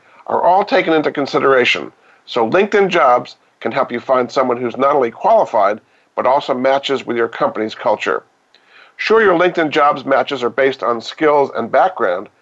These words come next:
but also on the candidate's interests, activities, and passions. LinkedIn Jobs gets your job in front of the most relevant,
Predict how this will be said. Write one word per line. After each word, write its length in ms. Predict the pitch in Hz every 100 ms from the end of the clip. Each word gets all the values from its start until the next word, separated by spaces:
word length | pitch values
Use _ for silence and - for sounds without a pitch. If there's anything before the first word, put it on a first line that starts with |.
| _ _
but 80 | 131
also 300 | 165 214 190
on 100 | 160
the 60 | 139
candidate's 560 | - 160 147 127 - 160
interests, 480 | 170 - 190 - -
activities, 600 | - - 202 139 101 107 -
and 140 | 117
passions. 640 | 120 110 - 87 57 - _ _ _ - - _
LinkedIn 360 | 143 160 170 147
Jobs 340 | 147 156 156
gets 240 | - 120
your 100 | 120
job 320 | 113 139 139 123
in 120 | 113
front 200 | 131 120
of 60 |
the 80 | 110
most 360 | 117 143 180 -
relevant, 440 | 151 143 139 147